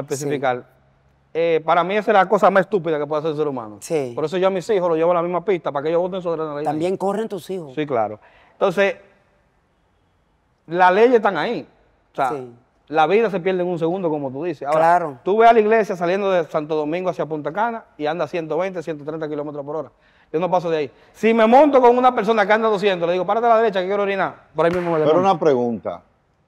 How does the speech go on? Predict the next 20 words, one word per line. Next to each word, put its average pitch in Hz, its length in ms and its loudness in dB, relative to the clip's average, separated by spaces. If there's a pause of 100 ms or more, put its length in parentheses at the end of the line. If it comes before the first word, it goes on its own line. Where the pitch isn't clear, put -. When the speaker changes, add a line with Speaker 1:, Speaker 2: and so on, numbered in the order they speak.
(540)
Speaker 3:
una 98 120 -16
pregunta. 156 520 0 (720)
¿Y 127 80 -4
para 147 260 4
qué 190 140 4
yo 202 100 4
compro 180 260 0
un 151 80 -4
carro 131 680 2 (400)
de 107 140 -2
alta 147 280 0
gama, 135 280 0
de 131 60 2
Speaker 1:
Exacto. 131 120 4
Speaker 3:
velocidad, 120 560 2 (300)
para 147 140 4
andar 151 200 4
a 156 80 6
ciento 131 380 -2
veinte? 101 280 -6